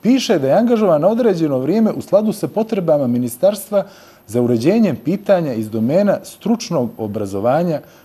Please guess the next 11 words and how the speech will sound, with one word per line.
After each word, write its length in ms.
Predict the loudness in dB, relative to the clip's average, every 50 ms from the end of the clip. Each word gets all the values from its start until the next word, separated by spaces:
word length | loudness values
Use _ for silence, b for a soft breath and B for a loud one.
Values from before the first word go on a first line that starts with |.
| b b
koje 200 | -10 -8 -8 -8
se 160 | -10 -12 -14
sprovodi 640 | -16 -12 _ 0 2 2 2 2 0 -2 -6 -6 -8 -10
u 160 | -10 -2 2
autoškolama 1040 | 4 4 4 2 0 -6 -14 -20 -20 -20 _ -8 -6 -6 -4 -4 -6 -6 -8 -12 -16
u 120 | -18 _ -20
Crnoj 400 | -14 -12 -10 -8 -8 -8 -10 -12 -16 -20 _ -20
Gori. 240 | -20 -20 -20 -20 -20 _ _ -20 b b b b b b b b b b b b _
Mi 300 | -2 0 2 2 2 0 -2
već 220 | -2 0 0 0 0
dva 400 | -2 0 0 2 2 2 -2